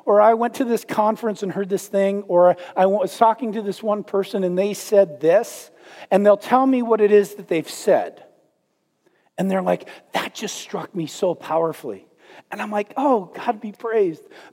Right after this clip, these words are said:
But in my mind, I'm thinking, "I've told you that five hundred times. Why in the world couldn't you understand it from me?"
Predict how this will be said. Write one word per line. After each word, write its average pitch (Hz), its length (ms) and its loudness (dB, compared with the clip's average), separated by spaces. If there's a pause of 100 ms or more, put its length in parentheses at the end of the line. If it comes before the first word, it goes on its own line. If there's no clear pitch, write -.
But 196 100 0
in 190 80 0
my 180 180 0
mind, 214 480 0
I'm 170 140 -4
thinking, 170 480 -6 (320)
"I've 240 180 -4
told 294 280 -6
you 247 100 -2
that 170 220 2
five 185 280 0
hundred 220 360 -8
times. 160 340 -8
Why 160 220 0
in 240 100 0
the 285 80 2
world 151 500 -2 (280)
couldn't 190 340 -4
you 226 140 -4
understand 170 560 -6
it 156 100 -12
from 254 200 -2
me?" 494 360 -8